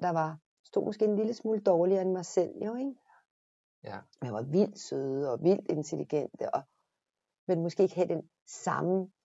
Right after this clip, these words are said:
Speaker 1: kraftfuldhed eller mod eller helbred,
Speaker 2: Mm.
Speaker 1: som jeg selv.
Speaker 2: Mm.
Speaker 1: Og, øh, det er jo en måde at, øh, projicere det over på en partner.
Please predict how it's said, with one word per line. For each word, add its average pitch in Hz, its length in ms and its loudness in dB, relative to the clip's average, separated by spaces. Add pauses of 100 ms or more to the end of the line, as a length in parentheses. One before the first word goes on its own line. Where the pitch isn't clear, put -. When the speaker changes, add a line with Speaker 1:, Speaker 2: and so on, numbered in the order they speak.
(440)
Speaker 1:
kraftfuldhed 160 960 4
eller 117 240 8 (340)
mod 175 320 6 (720)
eller 175 200 6
helbred, 147 580 -2 (840)
Speaker 2:
Mm. 147 60 -20
Speaker 1:
som 143 340 -6
jeg 139 120 -6
selv. - 260 2 (320)
Speaker 2:
Mm. 147 60 -18 (640)
Speaker 1:
Og, 151 380 6
øh, 135 220 6 (840)
det - 100 -12
er 190 40 8
jo 190 80 10
en 185 120 6
måde 170 580 4 (220)
at, 147 360 4 (380)
øh, 147 400 6 (1000)
projicere 151 600 6
det 131 120 4 (160)
over 139 320 8
på - 160 -2
en 156 240 0
partner. 135 440 -4